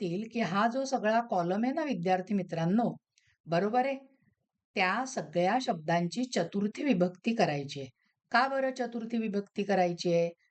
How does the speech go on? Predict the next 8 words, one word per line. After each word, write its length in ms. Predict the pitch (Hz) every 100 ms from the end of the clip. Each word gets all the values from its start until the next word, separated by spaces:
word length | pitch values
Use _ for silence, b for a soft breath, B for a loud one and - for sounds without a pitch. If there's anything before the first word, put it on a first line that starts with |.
| _ _
कारण 580 | 151 151 143 160 262 330 b b _
आपल्या 380 | 160 - 175 240
या 180 | 247
वाक्यामध्ये 880 | 208 160 - 156 151 143 156 202 294 b b _
दायच्छ 680 | 156 170 185 233 220 - -
त्यांनी 280 | 226 233 240
दिलेला 400 | 226 220 226 240
आहे, 280 | 254 240